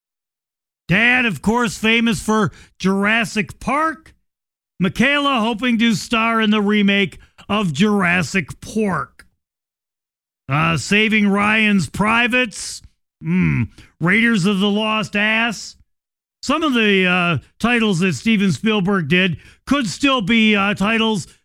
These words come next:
that his daughter could act in, like The Color Purple or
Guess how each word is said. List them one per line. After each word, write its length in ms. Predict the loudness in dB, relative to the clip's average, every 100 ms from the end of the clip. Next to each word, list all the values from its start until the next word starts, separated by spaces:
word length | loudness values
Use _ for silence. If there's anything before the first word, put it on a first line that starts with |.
| _
that 140 | -2
his 180 | 0 -2
daughter 400 | -2 -2 -2 -2
could 220 | -2 0
act 360 | 0 0 -2 -2
in, 180 | 0 2
like 380 | 2 0 -2 -8 -16 -20 -2
The 120 | -2
Color 400 | 2 0 2 0
Purple 680 | 0 0 -2 -2 -6 -6 -12 _ _ _ -12
or 580 | -4 -2 0 0 0 -4